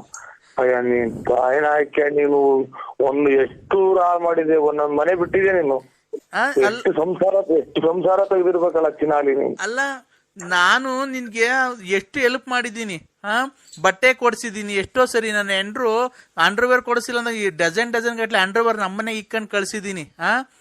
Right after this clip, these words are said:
Speaker 2: ದೇವಸ್ಥಾನಗಳ್ಗ್ ಹೋದಾಗ ನಿಂಗ್ ಮ-, ನಿನ್ ಮನೆಗ್ ತಗೊಂಡೋಗ್ ಪ್ರಸಾದಕ್ ದುಡ್ಡು ನಾನ್ ಕೊಟ್ಟಿದ್ದೀನಿ. ಇವತ್ತು ನನ್ನ ನಡು ನೀರಾಗ್ ನಿಲ್ಸ್-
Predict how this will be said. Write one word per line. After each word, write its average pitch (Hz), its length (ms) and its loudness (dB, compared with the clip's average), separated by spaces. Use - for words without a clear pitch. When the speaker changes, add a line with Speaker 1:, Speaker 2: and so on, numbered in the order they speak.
Speaker 2:
ದೇವಸ್ಥಾನಗಳ್ಗ್ 247 640 0
ಹೋದಾಗ 233 240 0
ನಿಂಗ್ 220 260 -6
ಮ-, 180 140 -4
ನಿನ್ 196 200 -6
ಮನೆಗ್ 190 320 -4
ತಗೊಂಡೋಗ್ 214 340 -4
ಪ್ರಸಾದಕ್ 202 460 -2
ದುಡ್ಡು 202 180 -10
ನಾನ್ 190 220 -2
ಕೊಟ್ಟಿದ್ದೀನಿ. 190 560 -8
ಇವತ್ತು 226 320 -2
ನನ್ನ 202 340 -2
ನಡು 214 260 -2
ನೀರಾಗ್ 233 280 -4
ನಿಲ್ಸ್- 214 240 -10